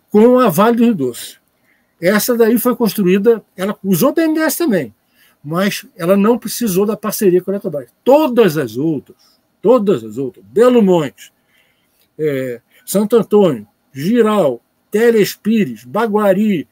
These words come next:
Três Irmãos, <laughs> é, todas essas usinas, pequen-, algumas, até algumas pequenas, eu fico até surpreendido, usaram a parceria com a Eletrobras. Por quê?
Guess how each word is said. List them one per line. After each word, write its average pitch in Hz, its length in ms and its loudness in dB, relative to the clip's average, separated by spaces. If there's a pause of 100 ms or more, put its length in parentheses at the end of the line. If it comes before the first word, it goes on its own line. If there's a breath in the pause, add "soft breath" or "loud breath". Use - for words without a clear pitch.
(140)
Três 233 380 -2
Irmãos, 185 680 -2 (260 loud breath)
<laughs> - 920 -10
é, 143 280 -10 (440 loud breath)
todas 254 440 2
essas 180 400 -4
usinas, 135 680 -6
pequen-, 226 280 -4
algumas, 208 540 0
até 196 160 -2
algumas 269 360 0
pequenas, 208 480 -2
eu 135 60 -8
fico 196 160 -8
até 220 140 -8
surpreendido, 185 640 -6 (420 soft breath)
usaram 190 500 2
a - 20 -12
parceria 185 400 -2
com 190 100 -6
a 180 40 -2
Eletrobras. 170 480 -8 (120)
Por 285 200 -2
quê? 131 220 -4